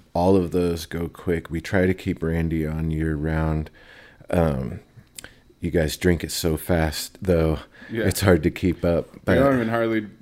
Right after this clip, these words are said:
Speaker 2: distribute it. It just
Speaker 1: Nah.
Speaker 2: is between the two tap rooms. Um, then a little further down the road, uh, tomorrow we're brewing the Handshake King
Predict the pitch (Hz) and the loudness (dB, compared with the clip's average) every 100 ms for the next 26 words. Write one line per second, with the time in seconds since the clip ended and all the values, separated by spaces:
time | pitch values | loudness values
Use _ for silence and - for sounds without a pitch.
0 | - 107 - 117 120 113 104 107 - - | -8 -6 -4 -4 -2 -2 -2 -4 -6 -10
1 | 104 - 80 80 78 76 82 - - - | -10 -4 -2 0 0 -4 -8 -16 -18 -12
2 | - 107 98 - 104 104 98 - 104 - | -8 -8 -8 -12 -10 -10 -10 -12 -16 -18
3 | - - - - 123 127 117 107 104 - | -20 -20 -20 -8 -2 0 2 0 -4 -10
4 | - - - - _ _ _ _ _ _ | -20 -20 -20 -20 _ _ _ _ _ _
5 | _ _ _ _ - - - _ _ - | _ _ _ _ -20 -20 -20 _ _ -20
6 | _ - - - 120 120 120 120 110 - | _ -20 -18 -6 -2 0 0 0 -2 0
7 | 156 160 151 151 151 147 147 143 147 147 | 4 6 6 6 6 2 2 4 4 2
8 | 139 - - 110 110 110 107 - 117 110 | 0 -8 -10 -6 -4 -4 -6 -8 -6 -2
9 | 117 120 117 117 113 117 117 117 117 113 | 0 2 2 0 -2 -2 0 0 0 -4
10 | 113 113 120 120 123 123 120 - 123 120 | -6 -6 -4 -4 -2 -4 -6 -8 -4 -4
11 | 123 123 - | -4 -6 -14